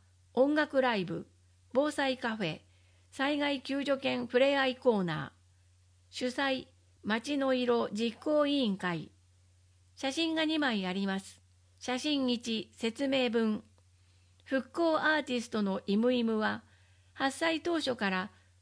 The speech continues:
真備町でボランティア活動を続けながら、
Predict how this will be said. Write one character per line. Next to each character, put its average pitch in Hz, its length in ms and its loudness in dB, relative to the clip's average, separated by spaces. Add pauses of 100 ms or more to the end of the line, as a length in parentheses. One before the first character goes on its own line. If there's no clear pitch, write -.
真 220 120 2
備 269 160 0
町 233 220 2
で 202 220 0
ボ 214 140 -2
ラ 285 140 2
ン 294 80 -2
テ 302 100 -6
ィ 302 100 0
ア 285 40 -2
活 294 260 -2
動 202 180 0
を 190 100 0
続 214 240 -4
け 247 140 -2
な 226 160 -2
が 190 120 -2
ら、 175 220 -4